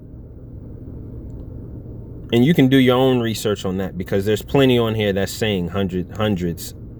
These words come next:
of words for snow. But yeah, like I'm saying, in terms of, it depends on where you live, it depends on your culture, right?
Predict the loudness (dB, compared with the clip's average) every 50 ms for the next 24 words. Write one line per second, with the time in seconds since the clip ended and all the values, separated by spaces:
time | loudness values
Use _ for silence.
0 | -16 -16 -16 -16 -16 -16 -16 -16 -16 -14 -12 -6 -2 0 2 4 4 4 4 2
1 | -2 -6 -8 -8 -6 -4 -4 -6 0 4 6 6 8 8 8 6 6 4 2 -2
2 | -2 0 0 -2 0 -2 -4 -4 -4 -4 -8 -8 -6 -6 -4 -2 0 0 2 2
3 | 2 2 2 2 0 -4 -16 -10 -4 -2 0 2 2 2 4 4 4 4 4 4
4 | 4 4 4 4 4 2 2 2 2 2 2 0 2 0 0 -2 -2 0 0 -2
5 | 0 0 0 0 0 -2 -2 2 2 2 2 0 -2 -8 -10 -8 -4 -4 -4 -4